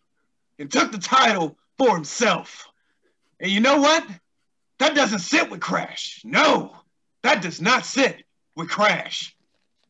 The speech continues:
So right now, we gotta settle the score. Oh, oh,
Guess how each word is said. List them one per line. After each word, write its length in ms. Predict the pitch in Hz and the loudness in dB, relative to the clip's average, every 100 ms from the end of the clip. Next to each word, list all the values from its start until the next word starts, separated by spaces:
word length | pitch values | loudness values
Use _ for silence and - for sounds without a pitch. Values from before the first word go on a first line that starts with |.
| _ _ | _ _
So 160 | 190 | -8
right 240 | 175 220 247 | 0 2 2
now, 480 | 220 240 269 269 - _ _ _ _ _ _ _ _ | 2 2 2 0 -4 _ _ _ _ _ _ _ _
we 140 | 240 | -2
gotta 220 | 240 196 - | 0 0 -4
settle 320 | 185 160 123 | -8 -8 -10
the 120 | 107 | -16
score. 480 | - 185 262 - - - _ _ - | -14 -2 0 0 -6 -18 _ _ -2
Oh, 400 | 233 311 - - _ _ _ _ | 0 0 -4 -16 _ _ _ _
oh, 400 | - 285 - - | 0 2 0 -2